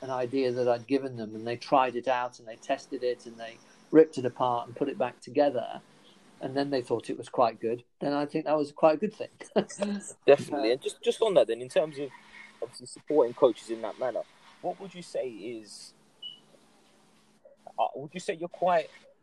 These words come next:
Speaker 2: direct enough, straight to the point, uh, you know, with your honesty about what your observations are, or sometimes you'll be a bit sugarcoat and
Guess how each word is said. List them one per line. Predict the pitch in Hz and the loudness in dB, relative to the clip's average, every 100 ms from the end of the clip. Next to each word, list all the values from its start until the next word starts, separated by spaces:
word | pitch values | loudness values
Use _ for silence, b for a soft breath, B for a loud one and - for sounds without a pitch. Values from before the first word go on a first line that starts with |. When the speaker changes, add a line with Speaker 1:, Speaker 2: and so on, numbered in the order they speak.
| - | 0
Speaker 2:
direct | 143 156 180 175 - | 2 2 0 -6 -8
enough, | 170 165 156 151 - - - - - - - - - - - - - | -10 -8 -8 -10 -18 -20 -20 -20 -20 -20 -20 -20 -20 -20 -20 -20 -8
straight | 156 151 | -8 -8
to | - | -14
the | 147 | -12
point, | - 147 - | -6 -8 -8
uh, | - - - - - | -16 -12 -12 -12 -12
you | 127 | -6
know, | 107 107 - - | -4 -4 -10 -14
with | 131 - | -8 -2
your | - | 0
honesty | 143 139 _ 135 | 2 -2 _ 0
about | 131 131 127 - | 6 8 6 2
what | 131 | -8
your | 120 | -6
observations | 127 - - 127 - - - | -6 -8 -10 -10 -10 -14 -4
are, | |
or | 123 135 120 113 110 92 - - - - - - | -2 0 -2 -4 -4 -8 -14 -20 -20 -20 -20 -10
sometimes | 123 - 117 - | -8 -8 -12 -12
you'll | 117 - 113 | -14 -14 -14
be | |
a | 104 - | -14 -12
bit | - - 127 | -14 -12 -14
sugarcoat | - - 107 | -14 -8 -6
and | 82 | -6